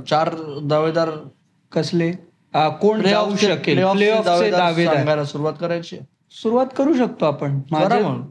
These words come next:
Speaker 2: माझ्या दृष्टीने लखनौ, मुंबई इंडियन्स, राजस्थान रॉयल्स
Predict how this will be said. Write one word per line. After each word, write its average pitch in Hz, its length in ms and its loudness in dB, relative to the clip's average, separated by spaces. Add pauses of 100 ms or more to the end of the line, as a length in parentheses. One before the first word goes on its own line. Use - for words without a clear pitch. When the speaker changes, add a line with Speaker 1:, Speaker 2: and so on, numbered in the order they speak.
(100)
Speaker 2:
माझ्या 165 360 -2
दृष्टीने 214 540 -2
लखनौ, 185 420 0 (800)
मुंबई 175 480 2
इंडियन्स, 170 460 -2 (760)
राजस्थान 180 640 0
रॉयल्स 151 480 0